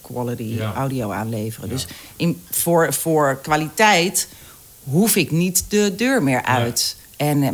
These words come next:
Speaker 1: tegenwoordig helemaal met die live sessies. De regisseur hangt erbij op je koptelefoon.
Speaker 2: Ja, mooi is dat, hè?
Speaker 1: Fantastisch. Ja, dat werkt echt heel fijn. Ik heb het daar zeker... Dat doe ik veel. Omdat ik ook best wel veel T V, eh, commercials, eh, gewoon hier thuis inspreek. En het is ideaal, want,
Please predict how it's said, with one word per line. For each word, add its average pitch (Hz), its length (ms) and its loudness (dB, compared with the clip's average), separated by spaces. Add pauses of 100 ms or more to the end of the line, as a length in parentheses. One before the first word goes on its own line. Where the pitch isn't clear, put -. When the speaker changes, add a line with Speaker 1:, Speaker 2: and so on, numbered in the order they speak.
(120)
Speaker 1:
tegenwoordig 156 440 -2
helemaal 156 280 0
met 151 140 -2
die 139 160 0
live 175 180 2
sessies. 131 440 -4
De - 100 -8
regisseur 156 560 -2
hangt 147 220 -2
erbij 170 260 0
op 180 100 -8
je 104 80 -12
koptelefoon. - 420 -4
Speaker 2:
Ja, - 80 -4
mooi 107 120 0
is 139 60 2
dat, - 160 2
hè? 190 100 2 (280)
Speaker 1:
Fantastisch. 120 680 -4
Ja, 127 240 0
dat 131 140 -8
werkt 147 240 -2
echt 139 200 -4
heel 143 140 -2
fijn. 120 520 -2
Ik - 40 -14
heb 185 140 -2
het 143 140 -10
daar 147 240 2
zeker... 151 600 0 (480)
Dat 139 260 -2
doe 190 140 2
ik - 80 -4
veel. 220 560 0 (340)
Omdat 160 180 -4
ik - 80 -6
ook 170 160 -2
best 165 160 -2
wel 156 100 -4
veel 143 260 -4
T 143 140 -10
V, 117 100 -8 (260)
eh, 151 360 -2
commercials, 147 680 -6
eh, - 220 -8
gewoon 147 200 -6
hier 147 160 -4
thuis 143 300 -6
inspreek. 139 560 -8 (480)
En 156 140 -2
het 143 120 -2
is 143 100 -4
ideaal, 151 640 2
want, 135 360 -2